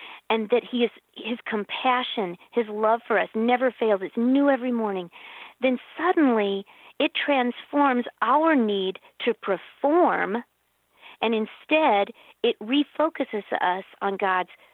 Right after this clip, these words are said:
provision, because God so loved us that he gave his only son. And so when we begin to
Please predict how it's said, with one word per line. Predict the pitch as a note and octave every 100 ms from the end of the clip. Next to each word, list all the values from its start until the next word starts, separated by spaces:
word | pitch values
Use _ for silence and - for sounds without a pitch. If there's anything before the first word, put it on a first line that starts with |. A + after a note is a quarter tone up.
| _
provision, | - G#3+ F#3+ F#3 F#3 F#3 F#3 F3 F3 - - -
because | G#3+ B3 G#3+
God | A3+ G#3 G3+ -
so | - B3 A#3+
loved | A3+ G#3 G#3+
us | F#3+
that | G#3+
he | G3+ F#3 -
gave | A#3 A#3+ A#3 F3+ - - - _ -
his | A3+
only | G3+ F#3+ E3+ D#3 -
son. | F3 F3+ - - -
And | B3
so | - B3
when | A3+ C4+ C#4+
we | D4+ D4+
begin | A#3+ - B3+
to | A#3